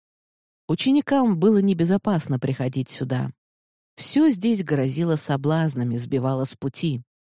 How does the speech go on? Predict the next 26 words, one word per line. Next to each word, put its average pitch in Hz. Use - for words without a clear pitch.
Бордели 170
и 131
таверны, 165
азартные 147
игры, 156
петушиные 147
бои 131
и 233
вербовщики 139
с -
пиратских 147
кораблей. 160
Тани 262
иногда 190
думалось, 202
не 196
нарочно 254
ли 139
дома 143
учения 208
поставили 165
так 156
близко 120
к -
этим 131
местам, 156